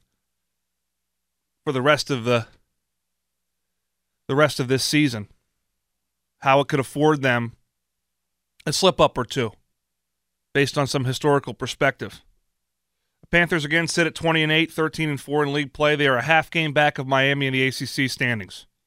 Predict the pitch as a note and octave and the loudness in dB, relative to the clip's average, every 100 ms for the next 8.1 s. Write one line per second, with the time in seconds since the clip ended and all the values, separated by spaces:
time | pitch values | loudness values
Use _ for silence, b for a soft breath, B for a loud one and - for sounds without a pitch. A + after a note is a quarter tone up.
0 | _ _ _ _ _ _ _ - D3 D3 | _ _ _ _ _ _ _ -8 -8 0
1 | D3 C#3+ - C#3 B2+ B2+ A#2+ B2+ - - | 2 2 0 -2 0 -2 -2 -6 -8 -12
2 | C3+ C3+ C3+ C3 - C#3+ B2+ A#2 C3+ - | -6 -2 -2 -4 -2 0 0 -2 -4 -4
3 | B2+ A#2 B2+ B2+ A2+ G#2+ - A2 F#2+ _ | -6 -2 -2 -2 -6 -10 -8 -10 -10 _
4 | _ _ _ _ _ _ _ _ _ C3 | _ _ _ _ _ _ _ _ _ 0
5 | C#3 C3 C#3 C#3 C3+ B2+ C#3 C3+ B2+ B2 | 2 2 2 2 0 2 2 0 -4 -2
6 | B2+ A#2+ A2+ _ _ C3 A#2+ C#3+ C#3 - | 0 -2 -4 _ _ -6 -2 0 0 2
7 | C3 A#2 - D3 C3+ A2+ - C3 B2 A2+ | 0 -2 -4 0 0 0 0 0 2 -2